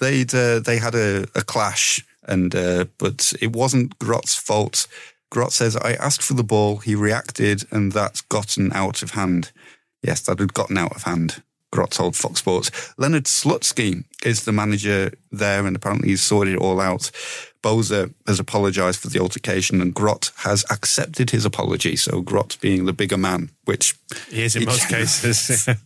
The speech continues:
Speaker 2: <laughs> Again, uh, bonus points for Leonard Slutsky having a great name.
Speaker 1: Yeah, I mean, it's, it's a story. When you've got, uh, Leonard Slutsky, Wretchedly Boza, and J. Roy Grott all in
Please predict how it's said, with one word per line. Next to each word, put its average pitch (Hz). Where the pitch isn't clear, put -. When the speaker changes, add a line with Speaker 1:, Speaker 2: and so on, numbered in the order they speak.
Speaker 2:
<laughs> -
Again, 123
uh, 117
bonus 120
points 113
for 107
Leonard 107
Slutsky -
having 101
a 104
great 98
name. 101
Speaker 1:
Yeah, 147
I 196
mean, 135
it's, 143
it's 139
a 143
story. 135
When 123
you've 135
got, 160
uh, 107
Leonard 117
Slutsky, 107
Wretchedly 110
Boza, 104
and 98
J. 104
Roy 98
Grott 107
all 107
in 107